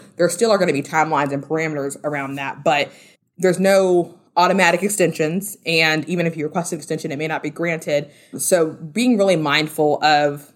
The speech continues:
that twenty-five day timeline is really important. And especially if the decision that you get is not in your favor,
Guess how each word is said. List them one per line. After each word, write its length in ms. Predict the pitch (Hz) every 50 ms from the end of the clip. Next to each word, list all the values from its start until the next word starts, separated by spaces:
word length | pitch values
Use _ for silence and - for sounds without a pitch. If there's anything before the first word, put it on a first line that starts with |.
| _ _ -
that 260 | 151 156 160 147 -
twenty-five 480 | - - 165 156 151 156 151 143 143 139
day 140 | 139 131
timeline 640 | 127 - - 139 147 147 147 147 139 139 147 143 -
is 280 | - 143 143 135 131 147
really 280 | 147 156 156 143 147
important. 580 | 131 139 147 - 147 147 139 120 143 143 135 - -
And 300 | - 160 160 151 151 139
especially 720 | - - - - - 175 175 175 - - 165 165 160 - -
if 320 | 156 156 151 147 - - _ _ _ _ _ _ -
the 80 | -
decision 420 | 147 139 180 160 151 170 160 147 -
that 140 | 156 147 147
you 80 | 151
get 160 | 151 160 151
is 140 | 135 127 135
not 200 | 160 180 214 247
in 60 | 147
your 100 | 160 165
favor, 560 | 156 - 151 143 143 143 143 139 139 139 -